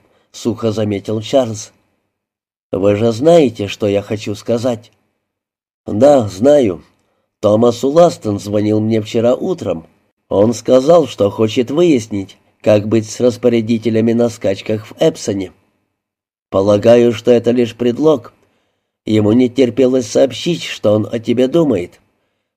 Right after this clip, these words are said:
По его мнению, ты нашёл себя в расследованиях, и хорошо, что ты больше не жокей». «А вот мне жаль. Теперь я был бы жокеем экстра-класса»,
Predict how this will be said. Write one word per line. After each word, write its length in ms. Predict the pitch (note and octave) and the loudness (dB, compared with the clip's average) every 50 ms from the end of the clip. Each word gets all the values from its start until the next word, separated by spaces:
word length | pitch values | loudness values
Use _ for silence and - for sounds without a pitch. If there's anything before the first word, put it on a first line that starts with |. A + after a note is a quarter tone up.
| _ - | _ 2
По 80 | G#2+ | 4
его 300 | A2+ A#2 A#2 B2 C3+ C#3 | 4 4 6 4 4 4
мнению, 580 | D3+ D#3+ E3 F#3 F#3 F3 D3+ B2+ G#2+ G2 F#2 - - - _ _ | 4 4 4 4 4 4 4 2 0 -2 -2 -6 -12 -20 _ _
ты 120 | - A#2+ G#2 | -4 -2 0
нашёл 420 | G#2+ G#2+ G#2+ G#2+ - A2+ A2 G#2+ | 0 0 -2 -2 -2 -2 -4 -4
себя 300 | G#2+ - A2+ A2+ A#2+ A#2 | -4 -4 -2 0 2 2
в 60 | A2+ | 2
расследованиях, 920 | B2 B2+ A#2 - - E3 F3 E3 C3+ C3 A2 G#2 G#2 F#2+ F#2 F2+ - - - | 0 -2 -2 -2 -2 0 0 2 2 0 0 0 -2 -2 -6 -6 -8 -14 -14
и 120 | - - | -12 -10
хорошо, 580 | G2 - A2+ A2+ A#2 A#2 G#2+ - E3 F3 D#3 A#2+ - - _ _ _ | -8 -2 -2 0 0 0 -2 0 0 0 0 0 -4 -18 _ _ _
что 200 | - - - G#2 | -12 -4 -4 -4
ты 140 | G2+ - - | -2 -2 -2
больше 340 | - G2 G2 F#2 - - G2 | 0 -2 -4 -4 -6 -10 -10
не 140 | G2+ G2+ F#2+ | -8 -8 -6
жокей». 460 | G#2+ A2+ A2+ A2 D3 C#3+ A#2+ F#2+ - _ _ _ _ _ _ _ _ _ _ _ _ _ _ _ _ _ _ _ _ _ _ | -6 -6 -6 -4 -6 -6 -6 -6 -10 _ _ _ _ _ _ _ _ _ _ _ _ _ _ _ _ _ _ _ _ _ _
«А 180 | - G2+ G2+ G2+ | 0 2 2 2
вот 240 | F#2+ G#2+ G#2+ G#2+ A2+ | 4 2 2 2 0
мне 320 | G#2+ A2+ A#2+ B2 B2 B2 | -2 -2 0 2 2 2
жаль. 380 | A#2 A#2+ D#3 D#3+ C#3+ A#2 G#2 - _ _ _ _ _ _ _ _ _ _ _ _ _ _ _ | 2 2 0 0 0 0 -4 -12 _ _ _ _ _ _ _ _ _ _ _ _ _ _ _
Теперь 360 | - A#2 C3 A#2+ E3 E3+ E3+ | 0 0 0 2 2 2 2
я 160 | E3+ D3+ A#2+ G#2+ | 4 2 2 2
был 220 | G#2+ G#2 G#2 G#2 | 2 0 -2 0
бы 120 | G#2 A2 | 0 0
жокеем 540 | G#2+ A2 A2 G#2+ A2 A#2+ A2 A2 A2 A2 A2 - | -2 0 -4 -4 -2 -2 0 0 0 -2 -4 -6
экстра-класса», 1000 | - A#2 A2 - - - - C3 C3 - - D3+ E3 D#3+ C#3 - - - F2 | -10 -10 -10 -12 -10 -4 -2 -2 -2 -2 -2 0 0 0 0 -2 -6 -10 -10